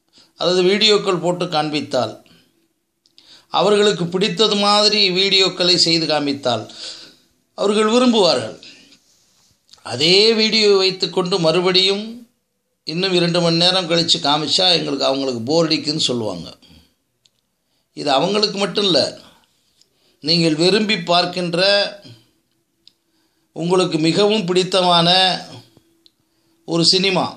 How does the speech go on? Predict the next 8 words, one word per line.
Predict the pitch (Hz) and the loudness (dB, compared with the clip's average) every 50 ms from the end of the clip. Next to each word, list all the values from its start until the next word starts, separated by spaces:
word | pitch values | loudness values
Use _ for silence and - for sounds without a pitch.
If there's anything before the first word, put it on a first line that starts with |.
| - - _ _ _ _ _ _ _ _ | -16 -20 _ _ _ _ _ _ _ _
ஏதோ | - 147 156 185 196 190 | -10 -4 -2 0 2 2
ஐந்து | 175 165 180 180 180 175 170 | 4 4 2 2 2 0 0
மாதங்கள், | 151 160 165 175 185 185 185 190 190 | 0 0 2 2 2 0 0 -2 0
ஒரு | 185 170 165 165 165 | 0 2 2 2 2
வருடங்கள் | 160 165 160 180 185 190 185 | 2 0 0 -2 -2 -2 -2
எடுத்துக்கொண்டு | 165 165 165 165 - 180 - 165 165 165 165 | -2 -2 -2 -2 -4 -4 -4 -4 -4 -2 -2
இருக்கிறார்கள் | 156 151 143 - - 156 156 156 156 156 156 | -4 -4 -6 -6 -4 -2 -2 -2 -2 -2 -4
என்று | 151 151 147 147 143 143 151 170 | -4 -4 -4 -4 -4 -4 -4 -4